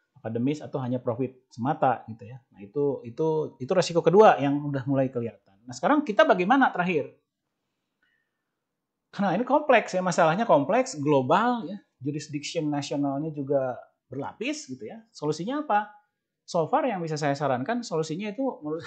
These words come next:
<laughs> saya dua. Yang pertama, dari kita sendiri, gitu ya, kembali kita sendiri, gitu ya. Terus ke-, eh,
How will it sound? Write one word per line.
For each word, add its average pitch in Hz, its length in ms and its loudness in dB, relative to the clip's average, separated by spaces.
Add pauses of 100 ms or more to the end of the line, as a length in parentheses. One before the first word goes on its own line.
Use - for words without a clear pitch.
(160)
<laughs> 160 120 -8
saya 170 400 -4 (160)
dua. 165 400 -2
Yang 143 160 -8
pertama, 175 400 -4 (400)
dari 160 240 6
kita 165 160 -2
sendiri, 160 720 -4
gitu - 80 -14
ya, 254 160 -14 (160)
kembali 123 560 -6 (220)
kita - 80 -20
sendiri, 131 560 -12
gitu - 160 -20
ya. - 40 -20 (360)
Terus 180 160 -10
ke-, - 240 -16
eh, 143 380 -4